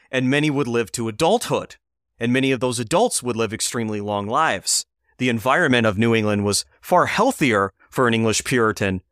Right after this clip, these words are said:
than the poor English living down in Jamestown at the time. In fact, your father might live to be seventy-nine or eighty years old. That wouldn't be a strange thing for the time.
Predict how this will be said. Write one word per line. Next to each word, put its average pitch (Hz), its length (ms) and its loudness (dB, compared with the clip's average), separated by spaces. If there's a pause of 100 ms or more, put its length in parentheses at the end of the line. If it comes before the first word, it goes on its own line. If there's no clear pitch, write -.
(220)
than 110 380 0
the 101 100 -2
poor 123 240 2
English 113 380 0
living 113 280 0
down 98 180 0
in 95 120 -2
Jamestown 143 560 0
at 90 100 -6
the - 80 -10
time. - 380 -8 (200)
In 120 120 -6
fact, 127 320 -2
your 123 80 -2
father 135 320 2
might 113 180 0
live 113 160 -4
to 107 60 -8
be 113 100 -4
seventy-nine 117 560 0
or 107 140 -4
eighty 110 220 -2
years 104 260 -4
old. 156 320 0 (380)
That 127 180 0
wouldn't 120 300 -2
be 110 120 -4
a 101 60 -4
strange 104 440 -2
thing 185 200 0
for 107 140 -8
the 95 100 -6
time. - 400 -8